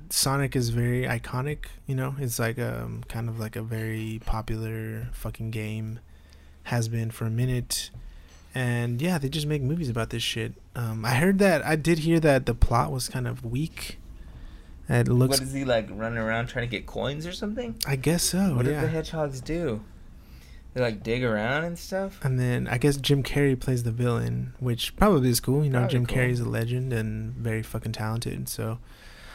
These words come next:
Speaker 1: I don't think I'll watch it. I, I don't know why the fuck I brought this up. I'm sorry, 'cause I, I'm, I'm for sure not gonna watch it. I don't really have an interest in watching it.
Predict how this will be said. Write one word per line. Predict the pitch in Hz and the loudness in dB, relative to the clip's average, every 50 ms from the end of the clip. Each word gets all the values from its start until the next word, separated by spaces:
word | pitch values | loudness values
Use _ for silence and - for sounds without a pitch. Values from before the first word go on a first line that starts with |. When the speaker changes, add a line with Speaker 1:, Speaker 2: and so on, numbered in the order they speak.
| - - - | -6 4 8
Speaker 1:
I | 165 202 | 10 10
don't | 196 | 10
think | 170 185 156 | 10 8 8
I'll | 147 131 | 8 6
watch | 123 113 110 110 - | 6 4 4 2 0
it. | 110 110 - | -2 0 2
I, | 139 143 | 2 2
I | |
don't | 131 120 117 135 143 139 | 2 2 2 4 4 4
know | 131 127 | 6 4
why | 120 113 | 4 2
the | 117 | 2
fuck | 107 - - 117 113 - | 0 2 2 0 2 2
I | 110 | -2
brought | 110 113 110 107 | -2 -2 -4 -4
this | - 113 - - | -4 -6 -6 -6
up. | 113 107 - - | -6 -6 -6 -4
I'm | 120 117 | -4 -2
sorry, | - - - - 117 120 | -2 -2 -2 -4 -4 0
'cause | - 123 120 | 2 2 4
I, | 123 120 | 4 2
I'm, | 120 120 123 127 123 117 - - | 2 2 2 2 2 0 0 2
I'm | 139 139 143 139 139 135 | 6 6 8 6 6 4
for | - - - 160 139 | -2 0 4 4 4
sure | 120 - - 131 123 | 4 4 2 2 2
not | 117 110 110 | 2 0 0
gonna | - 117 123 113 | 0 -2 -2 -2
watch | 113 110 110 113 - | -2 -2 -2 -2 -4
it. | 110 110 117 117 - | -6 -6 -6 -6 -4
I | 120 | -2
don't | 113 113 110 | -2 -2 -2
really | 113 110 113 | -2 -2 -2
have | 113 117 113 | -2 -4 -4
an | 113 113 | -4 -4
interest | 113 110 110 - 117 110 - 113 | -4 -4 -4 -4 -4 -4 -4 -4
in | 113 113 | -4 -4
watching | 110 107 110 - 113 110 | -4 -6 -6 -6 -6 -6
it. | 110 110 - | -6 -8 -8